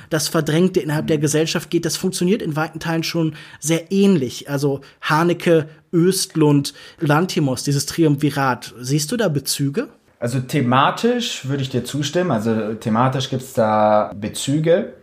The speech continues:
Speaker 2: Was ich halt doch lieber habe, ist, äh, zu zeigen, ähm, wo die Parallelen nicht liegen. Und zwar für mich ist es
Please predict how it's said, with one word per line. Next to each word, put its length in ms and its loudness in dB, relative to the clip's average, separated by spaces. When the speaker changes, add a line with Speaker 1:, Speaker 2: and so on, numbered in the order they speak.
Speaker 2:
Was 180 0
ich 120 -2
halt 220 4
doch 220 2
lieber 220 2
habe, 280 0
ist, 540 -8
äh, 260 -6
zu 200 -8
zeigen, 640 2
ähm, 540 4
wo 100 0
die 100 -2
Parallelen 1300 2
nicht 260 4
liegen. 320 -4
Und 120 -4
zwar 220 2
für 100 0
mich 540 -4
ist 220 -8
es 220 -6